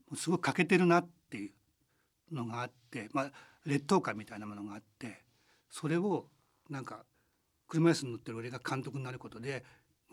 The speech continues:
健常者、みんな持ってる人たちを見返してあげようみたいな、そういう、どっかこう、エゴ的なものの考えで、こう、やって、その、最初思ったことを忘れて、ずーっとやってきてしまって、だから、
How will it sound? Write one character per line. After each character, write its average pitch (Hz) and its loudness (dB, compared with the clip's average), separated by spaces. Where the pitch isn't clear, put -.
健 127 2
常 113 -6
者、 110 -8
み 123 -2
ん 123 -4
な 123 -4
持 123 -4
っ - -12
て - -8
る 92 -14
人 - -12
た - -14
ち - -12
を 131 -8
見 123 0
返 147 0
し - -4
て - -2
あ 127 0
げ 127 -4
よ 113 -6
う 107 -10
み 98 -10
た - -20
い - -20
な、 - -20
そ 175 2
う 170 8
い 170 4
う、 107 -10
ど 160 2
っ - -6
か - -10
こ 117 -10
う、 131 -6
エ 135 -2
ゴ 123 -4
的 131 -4
な 131 -4
も 127 -6
の 120 -8
の 131 -6
考 - -8
え 113 -6
で、 113 -6
こ - -14
う、 190 -8
や 127 -2
っ - -10
て、 147 4
そ - -8
の、 143 -4
最 180 2
初 202 4
思 202 6
っ - 4
た 156 -2
こ 135 -4
と 117 -8
を 104 -8
忘 113 -4
れ 160 -2
て、 - -6
ず 156 0
ー 160 0
っ - -8
と 151 -4
や 131 0
っ - -6
て 135 -10
き - -20
て 123 -4
し - -8
ま 95 -8
っ - -20
て、 98 -12
だ 151 0
か 127 -6
ら、 120 -2